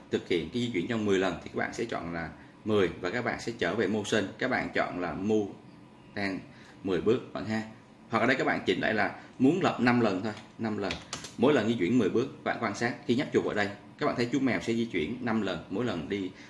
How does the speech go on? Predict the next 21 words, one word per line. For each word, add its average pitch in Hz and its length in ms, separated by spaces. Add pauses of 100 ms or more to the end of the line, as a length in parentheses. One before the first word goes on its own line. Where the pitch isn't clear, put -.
(160)
với 104 340
cái, 113 380 (260)
à, 85 80 (200)
khoảng 80 160
cách 139 120
là 101 100
mười 87 160
bước, 120 220
bạn - 140
quan 95 140
sát. 107 160 (240)
Đây. 92 120 (1040)
Chú 143 60
mèo 120 80
đi, 101 160 (220)
đó, 87 160 (400)
năm 90 180
lần 78 120
các - 120
bạn - 160
ha. 104 140